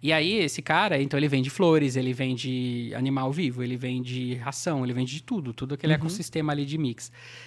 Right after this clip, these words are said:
Speaker 1: E aí, ele falou, "Cara, as lojas tão fechadas", eles ainda tavam abertos, mas caiu muito a venda, porque
Speaker 2: Uhum.
Speaker 1: era a
Speaker 2: Ninguém
Speaker 1: primeira
Speaker 2: ia, né?
Speaker 1: necessidade. "Eu vou morrer com esse estoque inteiro de flores. As minhas flores vão morrer todas, não vão vender, vai entrar tudo como perda."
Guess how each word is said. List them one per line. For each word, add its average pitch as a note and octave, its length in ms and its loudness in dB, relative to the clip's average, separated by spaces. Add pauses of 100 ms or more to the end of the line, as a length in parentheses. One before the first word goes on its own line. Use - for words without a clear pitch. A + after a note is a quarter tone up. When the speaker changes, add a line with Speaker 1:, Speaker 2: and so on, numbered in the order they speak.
(120)
Speaker 1:
E F3 80 2
aí, F#3 460 2
ele D3 240 2
falou, D#3+ 260 2
"Cara, B2 580 0
as C3 140 -2
lojas C3 340 2
tão B2+ 140 -2
fechadas", E3+ 420 0
eles D#3 160 2
ainda F3 180 4
tavam D3 220 4
abertos, D3+ 340 2
mas D3 160 2
caiu D3+ 220 2
muito D#3+ 240 2
a E3+ 40 2
venda, E3+ 340 0
porque C#3+ 300 -2
Speaker 2:
Uhum. C3 180 0
Speaker 1:
era B2+ 140 -4
a - 20 -4 (100)
Speaker 2:
Ninguém B2+ 60 -4
Speaker 1:
primeira C#3+ 300 8
Speaker 2:
ia, C#3+ 60 4
né? D#3 80 4
Speaker 1:
necessidade. D#3+ 480 2 (680)
"Eu D3+ 120 4
vou C#3 100 4
morrer D3 260 4
com - 120 -2
esse D#3 140 -2
estoque D3 300 -2
inteiro E3 300 -4
de C3+ 100 -6
flores. A#2+ 480 -6 (520)
As A#2+ 200 0
minhas B2+ 280 2
flores B2+ 240 0
vão C#3+ 100 2
morrer D3 200 2
todas, D3+ 380 0
não B2+ 140 2
vão B2+ 240 0
vender, D3+ 480 0
vai B2+ 180 0
entrar B2 220 -2
tudo C#3 180 -2
como D3+ 220 -4
perda." C#3+ 440 -2